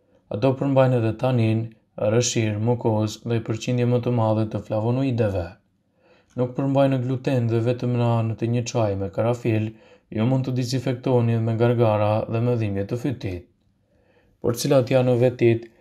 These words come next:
të mrekullueshme të karafilit? Pastrimi antiparazitar me vaj karafili është ndër metodat më të efektshme të pastrimit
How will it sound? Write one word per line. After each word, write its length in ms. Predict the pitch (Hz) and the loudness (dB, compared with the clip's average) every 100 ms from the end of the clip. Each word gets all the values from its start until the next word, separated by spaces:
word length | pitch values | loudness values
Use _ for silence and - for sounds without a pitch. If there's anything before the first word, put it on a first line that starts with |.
| _ _ _ _ | _ _ _ _
të 100 | 127 | -4
mrekullueshme 880 | 127 127 120 131 113 110 104 113 110 107 - _ | 0 0 0 0 2 2 0 0 0 -2 -6 _
të 160 | - - | -20 -6
karafilit? 720 | 110 123 131 135 98 90 85 _ _ _ _ _ _ - | -2 -2 0 -2 -2 -6 -12 _ _ _ _ _ _ -2
Pastrimi 580 | 120 120 - 139 113 110 | 0 0 0 2 2 2
antiparazitar 960 | 113 123 123 120 117 113 123 123 120 | 2 2 0 2 2 2 0 2 2
me 120 | 110 104 | 2 0
vaj 180 | 107 107 | 0 0
karafili 600 | 113 110 117 117 101 98 104 _ _ - | 0 -2 0 -2 -2 -4 -6 _ _ -6
është 320 | 110 120 - | -2 -2 -2
ndër 180 | 120 120 | 0 2
metodat 480 | 123 120 139 123 120 | 0 0 2 2 2
më 100 | 123 | -2
të 140 | 117 | 0
efektshme 480 | 127 123 123 - 117 | 0 0 -4 -2 -4
të 100 | 107 | -4
pastrimit 640 | 113 123 - 120 110 107 | -2 -4 -2 -2 0 -2